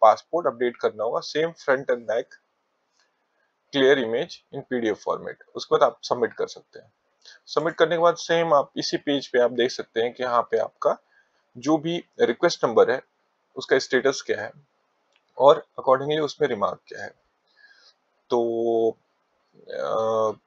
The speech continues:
यहाँ पे दो options हैं, अ, add new passport और update existing passport का, update existing passport। तो ये दोनों option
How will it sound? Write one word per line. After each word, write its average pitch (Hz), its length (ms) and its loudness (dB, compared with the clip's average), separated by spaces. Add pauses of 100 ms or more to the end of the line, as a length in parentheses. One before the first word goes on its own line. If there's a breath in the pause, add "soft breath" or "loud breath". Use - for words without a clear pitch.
(480)
यहाँ 131 180 4
पे 147 120 0
दो 131 240 8
options 131 400 0
हैं, - 120 -4 (500 soft breath)
अ, 117 380 -4 (100)
add 131 140 8
new 147 140 2
passport 139 440 2
और 127 180 6
update 127 220 0 (480)
existing 120 340 -8
passport 101 500 -2 (500)
का, - 240 -20
update 127 460 -6 (840)
existing 113 340 -8 (100)
passport। - 380 -6 (1120 soft breath)
तो 139 60 -10
ये 156 100 0
दोनों 135 260 4
option 156 380 2